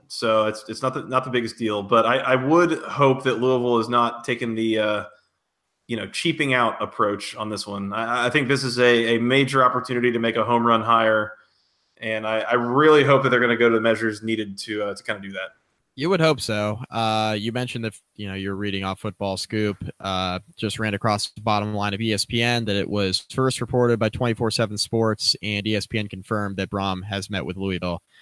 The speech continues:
Speaker 2: uh, about the head coaching
Speaker 1: Uh-oh.
Speaker 2: job. So
Speaker 1: Uh-oh.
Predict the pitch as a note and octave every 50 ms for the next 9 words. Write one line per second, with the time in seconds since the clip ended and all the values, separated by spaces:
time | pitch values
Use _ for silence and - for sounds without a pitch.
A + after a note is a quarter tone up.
0 | - - _ - _ _ - F#2 F#2 F#2 F#2 G2 F#2+ F2+ F#2+ F#2+ G2 F#2 - F#2
1 | F#2 F#2+ - F#2+ - - F2+ F2 F2+ F#2+ F#2 - - - _ _ - - - G#2+
2 | A2 G#2+ F#2+ F2+ E2+ F2 G2 - B2 C3 A#2 A#2 A2+